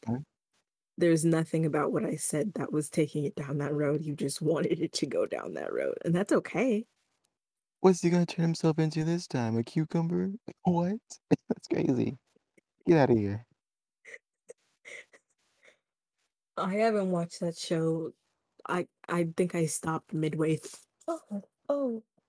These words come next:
Speaker 2: I think I
Speaker 1: Oh.
Speaker 2: stopped, I think I stopped midway through season f-, th-, two, three.
Speaker 1: Mm-hmm.
Speaker 2: And I never caught up.
Speaker 1: Oh,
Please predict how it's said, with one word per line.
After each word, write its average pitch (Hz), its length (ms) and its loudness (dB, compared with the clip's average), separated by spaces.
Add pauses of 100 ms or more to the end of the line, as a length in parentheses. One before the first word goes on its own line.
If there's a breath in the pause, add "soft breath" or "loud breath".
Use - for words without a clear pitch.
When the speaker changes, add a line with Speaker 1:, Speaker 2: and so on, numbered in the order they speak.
(420)
Speaker 2:
I 190 100 0
think 214 200 12
I 170 80 10
Speaker 1:
Oh. - 0 -
Speaker 2:
stopped, 165 460 -4 (320)
I 185 100 0
think 214 220 -2
I 185 60 0
stopped 160 400 -4
midway 160 440 2
through 160 340 -6
season 156 640 -4
f-, - 300 -12 (300)
th-, - 240 -8 (120)
two, 180 400 -2
three. 190 360 -2 (720)
Speaker 1:
Mm-hmm. 107 340 -2 (1160)
Speaker 2:
And 180 140 4
I 165 60 2
never 156 260 4
caught - 280 -12
up. - 180 -8 (1200)
Speaker 1:
Oh, 123 460 2